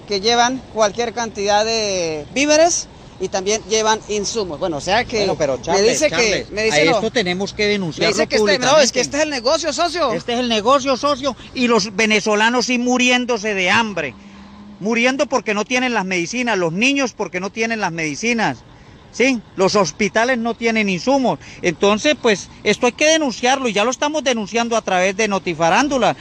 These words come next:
Speaker 2: Aquí está Jairo Martínez Jama, que va a la gobernación, de verdad, vamos a denunciar estos negocios.
Speaker 1: No, a ver, Rodrigo, para los que me están preguntando, los conductores no están autorizados para hablar, pero ya vieron que de pronto me le acerqué a un conductor y me dijo,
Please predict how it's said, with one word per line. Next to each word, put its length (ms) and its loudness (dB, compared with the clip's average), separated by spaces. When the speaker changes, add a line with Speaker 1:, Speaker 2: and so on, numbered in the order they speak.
Speaker 2:
Aquí 280 0
está 240 0
Jairo 260 2
Martínez 480 -2
Jama, 320 0
que 120 0
va 140 4
a 20 4
la 140 4
gobernación, 800 2
de 120 -2
verdad, 520 2
vamos 300 -2
a 60 2
denunciar 400 -2
estos 240 -2
negocios. 560 -2
Speaker 1:
No, 100 -6
a 140 -2
ver, 260 0
Rodrigo, 640 0
para 160 0
los 80 -2
que 80 -8
me 40 -4
están 180 -4
preguntando, 420 -2
los 140 -2
conductores 500 0
no 80 0
están 180 0
autorizados 520 2
para 180 0
hablar, 260 4
pero 140 -4
ya 180 0
vieron 280 0
que 100 -4
de 80 -4
pronto 300 -4
me 60 -6
le 60 -4
acerqué 220 -6
a 60 0
un 60 -8
conductor 520 0
y 60 0
me 120 0
dijo, 280 0